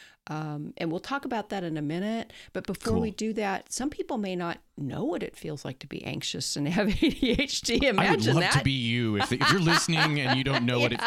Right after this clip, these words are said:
Speaker 2: what it feels like, I would just love to be you for, mm, I don't know, a few days.
Speaker 1: Yeah. Anyway, let's talk about some of what it feels like to be anxious. It's,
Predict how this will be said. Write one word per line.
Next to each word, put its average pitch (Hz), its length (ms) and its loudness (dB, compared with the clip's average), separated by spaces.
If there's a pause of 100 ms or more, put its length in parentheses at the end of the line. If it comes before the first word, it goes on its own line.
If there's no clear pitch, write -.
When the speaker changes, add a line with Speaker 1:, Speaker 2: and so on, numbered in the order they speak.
Speaker 2:
what 120 100 2
it 110 80 -2
feels 120 260 0
like, 113 200 2
I 139 100 0
would 139 140 0
just 113 180 0
love 113 220 2
to 107 100 0
be 101 120 0
you 98 180 0
for, 98 160 -2
mm, 131 320 0
I 92 80 -2
don't 90 100 -2
know, 82 80 -2
a 82 40 -4
few 78 180 -6
days. 62 320 -6 (420)
Speaker 1:
Yeah. - 280 -4 (420)
Anyway, 277 340 2
let's 254 300 -2
talk 262 260 -4
about 208 300 -4
some 190 180 -4
of 170 160 -6
what 180 160 -2
it - 140 -6
feels 156 320 -6
like 147 140 -10
to - 80 -14
be - 140 -10
anxious. - 580 -10
It's, - 300 -8